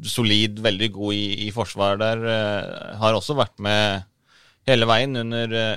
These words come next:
under Isnes. Eh, så også en viktig mann å, å få med seg videre. Og da, spesielt hvis da, eh, Jesper Toje,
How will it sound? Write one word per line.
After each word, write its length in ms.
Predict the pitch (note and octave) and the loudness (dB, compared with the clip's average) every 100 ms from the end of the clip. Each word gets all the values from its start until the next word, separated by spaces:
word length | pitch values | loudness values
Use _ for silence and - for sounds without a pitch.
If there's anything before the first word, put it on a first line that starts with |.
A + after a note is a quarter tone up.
| G#2+ | -6
under 240 | G#2+ A2 | -8 -6
Isnes. 580 | A2 - B2+ - - - | -8 -6 -6 -4 -6 -8
Eh, 720 | A2+ A#2 A2+ A2 G#2+ G#2 F#2+ | -8 -4 -2 -2 -2 -4 -6
så 320 | G2 A#2+ G#2+ | -6 -2 -2
også 220 | G#2 C#3+ | 0 -2
en 180 | C3+ A#2+ | -2 -2
viktig 300 | A2+ _ A2 | -4 _ -4
mann 180 | G2+ G2+ | -2 0
å, 120 | G2+ G2 - | 0 -2 -4
å 60 | B2+ | -2
få 100 | B2 | -2
med 100 | A2 | 0
seg 160 | G2 A#2 | 0 0
videre. 360 | A2+ G2+ B2+ D#3 C#3 | 0 0 0 0 2
Og 100 | B2 | 2
da, 180 | A#2+ - _ - - - - - _ _ | 0 -2 _ -20 -20 -20 -20 -20 _ _
spesielt 760 | - C#3+ C3 C3 A2+ A#2+ C#3 - B2+ | -12 -6 -4 0 4 4 2 -8 -6
hvis 220 | B2 - | -4 0
da, 640 | A#2+ A#2 A2+ A2+ A2 G#2 F#2+ _ _ - | 2 2 2 2 0 -2 -6 _ _ -18
eh, 540 | A2+ A#2 A2+ A2 A2 | -12 -6 -4 -4 -2
Jesper 560 | A2 - B2 A#2 A2 A2 | -4 -4 -2 -2 -2 -4
Toje, 720 | B2 G#2 G2 G2+ G#2 G2+ F#2 | -2 2 2 2 0 -2 -4